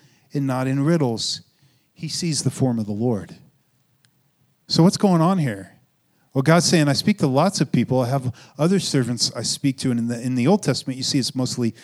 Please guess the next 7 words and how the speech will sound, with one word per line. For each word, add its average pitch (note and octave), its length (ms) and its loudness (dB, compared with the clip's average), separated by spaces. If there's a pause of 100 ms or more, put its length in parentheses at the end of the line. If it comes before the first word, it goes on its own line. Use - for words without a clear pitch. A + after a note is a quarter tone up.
(340)
prophets. D3 720 0
Um, G2+ 300 -12 (240)
it's - 380 -4 (100)
sometimes, C3 420 -6
like, A2+ 200 -12
kings D#3 600 2
and G#2+ 220 -8